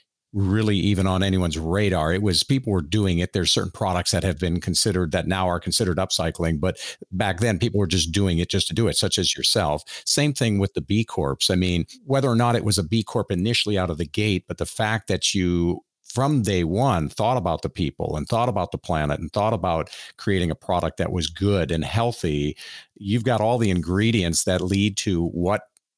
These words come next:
today's market, today's buyers and consumers are really looking for and what they value. So, you know, I, that all has to be acknowledged and I think recognized. And that's, that's what I think is so fascinating about your company, is that you really built it on all of these foundations,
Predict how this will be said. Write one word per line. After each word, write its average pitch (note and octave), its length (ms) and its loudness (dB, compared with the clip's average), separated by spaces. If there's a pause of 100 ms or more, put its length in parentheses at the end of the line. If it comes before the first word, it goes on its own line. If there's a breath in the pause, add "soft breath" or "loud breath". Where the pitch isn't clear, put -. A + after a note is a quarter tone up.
(140)
today's A#2 500 2
market, F#2+ 800 0
today's G#2+ 400 0
buyers F2 520 0
and D#2+ 60 -6
consumers C3+ 460 0
are G2 100 2
really G2+ 440 0
looking G#2+ 340 0
for E2+ 180 -2
and F#2+ 80 2
what E2+ 160 -2
they F2 140 0
value. E2 460 0
So, F2 440 2 (380 loud breath)
you A#2+ 100 0
know, F#2+ 400 2 (300)
I, - 160 -6
that A#2+ 320 0
all A2+ 380 2
has G#2 300 0
to G2 60 -6
be F2 200 2
acknowledged F#2+ 580 0
and E2 60 0
I E2 80 0
think E2 160 -2
recognized. E2 640 0
And E2+ 180 2
that's, E2+ 220 0
that's - 220 0
what F#2 80 2
I F2 80 2
think E2+ 100 2
is E2 100 0
so E2+ 140 0
fascinating F2+ 540 0
about D#2 260 -2
your E2 80 -2
company, F#2 380 -2
is D#2+ 80 0
that G2+ 160 -2
you G#2+ 120 2
really C3 280 2
built G#2 420 -2
it E2 80 0
on E2+ 140 0
all F#2 220 0
of D#2 60 -2
these D#2 220 0
foundations, E2+ 880 0